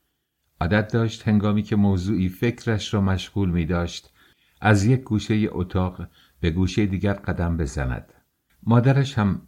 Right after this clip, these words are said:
رعایت حال او را نمی‌کرد و افکار او را به هم می‌زد. البته رازومیخین با اظهار عشق ناگهانی و مستانهٔ خود نسبت به دختر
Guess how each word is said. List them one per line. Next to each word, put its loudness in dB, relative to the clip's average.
رعایت 0
حال 2
او 0
را 2
نمی‌کرد -2
و -2
افکار -2
او 0
را 0
به -4
هم -2
می‌زد. -6
البته 0
رازومیخین 2
با -2
اظهار 0
عشق -4
ناگهانی 0
و -2
مستانهٔ 0
خود -6
نسبت -6
به -2
دختر -6